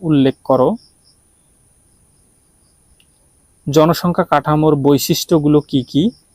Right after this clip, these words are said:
আলোচনা করো, এটা very, very important।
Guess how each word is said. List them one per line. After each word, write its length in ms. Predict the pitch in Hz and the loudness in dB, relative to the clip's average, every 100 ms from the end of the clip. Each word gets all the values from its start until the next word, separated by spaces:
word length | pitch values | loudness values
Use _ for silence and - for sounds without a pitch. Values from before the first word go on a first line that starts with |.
| _ _ _ _ - | _ _ _ _ -4
আলোচনা 420 | 143 131 143 135 | -4 -2 -2 -4
করো, 320 | - 131 170 254 _ _ _ _ | -2 -2 -2 -6 _ _ _ _
এটা 40 | 143 | -4
very, 300 | 131 127 139 | 0 2 4
very 320 | 131 127 127 | 4 2 0
important। 680 | 123 123 127 175 - - | -2 -4 -2 -6 -6 -12